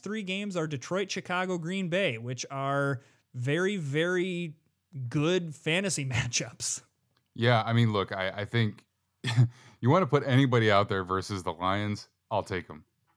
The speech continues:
Speaker 2: Pretty much, you know, just that, that should be the first thing you look at. Who's playing against the Lions this week? They're getting a start.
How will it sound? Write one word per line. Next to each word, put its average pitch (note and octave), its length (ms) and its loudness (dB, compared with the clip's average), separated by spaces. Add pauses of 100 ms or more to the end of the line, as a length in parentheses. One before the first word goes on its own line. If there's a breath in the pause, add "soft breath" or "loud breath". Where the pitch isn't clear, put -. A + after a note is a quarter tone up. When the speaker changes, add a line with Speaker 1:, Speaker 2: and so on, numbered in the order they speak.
(200)
Speaker 2:
Pretty B2+ 220 4
much, A2 380 4
you G#2+ 80 0
know, G2 320 0
just F#2+ 260 -8
that, A#2 280 -2
that C3 180 4
should A#2+ 160 -4
be A#2 180 2
the G2 120 -4
first A2+ 340 0
thing A2+ 120 2
you G2 140 -2
look G2+ 160 -2
at. E2+ 200 -2 (380 soft breath)
Who's A#2 120 0
playing B2+ 220 0
against A#2+ 240 0
the A#2+ 60 -6
Lions A#2+ 260 2
this A#2+ 160 -6
week? C3 300 -6 (340)
They're G2 140 0
getting G2 240 -2
a F#2 40 -6
start. D#2 360 -6